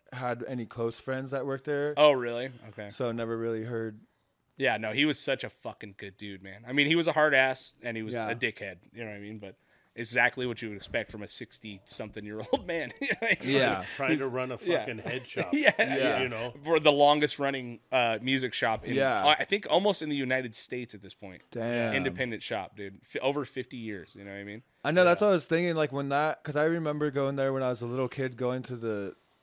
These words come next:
Speaker 1: the, um, the video store across the street.
Speaker 2: Right.
Speaker 1: And then, like, as time has gone by, like, obviously nobody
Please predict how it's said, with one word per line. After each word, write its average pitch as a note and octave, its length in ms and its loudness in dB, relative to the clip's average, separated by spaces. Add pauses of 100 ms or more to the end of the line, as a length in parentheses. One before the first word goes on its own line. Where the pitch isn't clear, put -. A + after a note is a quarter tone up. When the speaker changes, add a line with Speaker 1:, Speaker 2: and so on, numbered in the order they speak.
Speaker 1:
the, A2 380 -2
um, G2 420 -6
the A#2 80 -8
video B2 380 -2
store A#2+ 300 -4
across B2 280 -6
the A2 60 -14
street. B2+ 440 -6
Speaker 2:
Right. G2+ 300 0 (380)
Speaker 1:
And C#3 120 -2
then, C#3 120 0
like, B2 180 0 (420)
as B2+ 200 2
time C3 320 -2
has A#2+ 240 -6
gone B2 260 0
by, A#2+ 240 2
like, A#2 260 -2 (160)
obviously A#2+ 520 -6
nobody A#2 380 -4